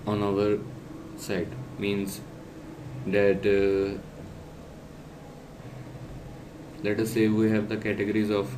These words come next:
images like, uh, abstract images, car images, cartoon images, and so on. So for this reason, let us first make the category table.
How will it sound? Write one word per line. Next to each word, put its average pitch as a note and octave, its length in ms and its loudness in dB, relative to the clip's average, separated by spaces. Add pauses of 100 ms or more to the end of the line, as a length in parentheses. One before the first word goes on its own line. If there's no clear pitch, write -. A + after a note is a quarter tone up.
images G#2 600 2 (540)
like, G#2 360 2
uh, G2+ 240 8 (340)
abstract G2 540 0
images, G2 680 4 (480)
car A2+ 280 6
images, G2 760 4 (260)
cartoon A2+ 420 2
images, F#2+ 680 2 (1000)
and G#2 220 -2
so G#2 180 0
on. E2 240 -2 (800)
So - 140 -4
for G#2+ 160 2
this A#2 260 2
reason, B2 400 6 (1900)
let G#2 180 0
us G#2 160 0
first - 300 0
make G2+ 300 -2
the G2 80 -2
category G2 480 2
table. G#2 400 0